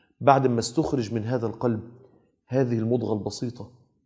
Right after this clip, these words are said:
اللي كانت حظ الشيطان من قلب النبي صلى الله عليه وسلم. إحنا محتاجين القلوب لأن هي من أهم الحاجات لينا. عارف،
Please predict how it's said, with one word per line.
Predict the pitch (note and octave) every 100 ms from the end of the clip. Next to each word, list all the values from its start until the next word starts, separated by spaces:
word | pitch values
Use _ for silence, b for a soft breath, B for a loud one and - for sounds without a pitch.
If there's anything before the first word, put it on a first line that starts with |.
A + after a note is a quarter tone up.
| -
اللي | A2+
كانت | G#2 B2+ B2
حظ | - D3 C3+ A#2+
الشيطان | A#2 A2+ G#2 B2 A#2
من | G#2+
قلب | - A#2 G#2+
النبي | G2+ G2+ G2+
صلى | - G#2
الله | G2+ G2
عليه | G2+
وسلم. | - - A#2 _ _ _ _ _ _ _ _
إحنا | - D3
محتاجين | B2 - B2 C#3
القلوب | C3 A#2 A#2+ G#2+ -
لأن | A2+ A#2
هي | A#2+ B2
من | A#2 -
أهم | A#2 D3 C3+
الحاجات | G#2+ G#2+ G#2 -
لينا. | G2 F#2+ - _ _ b b b -
عارف، | A2+ C3 B2 -